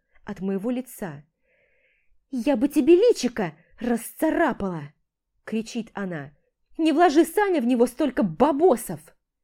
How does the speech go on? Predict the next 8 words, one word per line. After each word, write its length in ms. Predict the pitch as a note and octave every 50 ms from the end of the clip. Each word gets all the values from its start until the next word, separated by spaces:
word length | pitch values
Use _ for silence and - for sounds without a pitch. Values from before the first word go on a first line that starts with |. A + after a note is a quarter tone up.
| _ _ _ _ _ -
Она 220 | - B3 A#3 G3 F3
часто 400 | F3 - D4+ D#4+ D4+ - - D4
дышит, 540 | B3 A#3 C#4+ A3 - - - D3+ D3+ _ _ _
успокаиваясь. 960 | - F#3+ - - B3+ B3 - - - D#3 E3 D#3 D3 C#3+ C#3+ - - - - _ - - - - _ _ -
Я 140 | - G#3 G3
следую 560 | G3 - A3+ C#4 E4 C#4 G#3+ G3 E3+ D3+ D3+ _ _
её 240 | - G3 G3+ F3+ F#3
примеру. 640 | - - A3+ A#3+ B3 A#3 G3+ D#3+ C#3+ C#3 C#3 C#3+